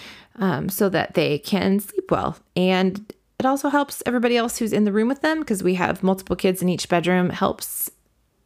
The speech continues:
stop the spread of what's going on. So I hope this is helpful to you as you keep your kids' immune systems in tip-top shape.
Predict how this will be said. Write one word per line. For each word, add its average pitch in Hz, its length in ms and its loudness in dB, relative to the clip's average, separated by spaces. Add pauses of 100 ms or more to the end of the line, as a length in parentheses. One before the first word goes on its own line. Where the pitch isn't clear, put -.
(160)
stop - 500 -4
the 208 80 -2
spread - 440 -2 (160)
of 147 220 -4
what's 160 180 -4
going 147 240 -4
on. - 160 -8 (120)
So - 300 0 (720)
I 233 120 2
hope 254 360 0
this 269 140 2
is 262 120 0
helpful 220 380 0
to - 180 -2
you 254 380 2
as 202 320 0
you 262 300 4
keep 190 300 -2
your 208 180 2
kids' 196 280 -2
immune 165 240 -2
systems 220 400 -4
in 165 300 -6
tip-top - 640 -6
shape. - 360 -8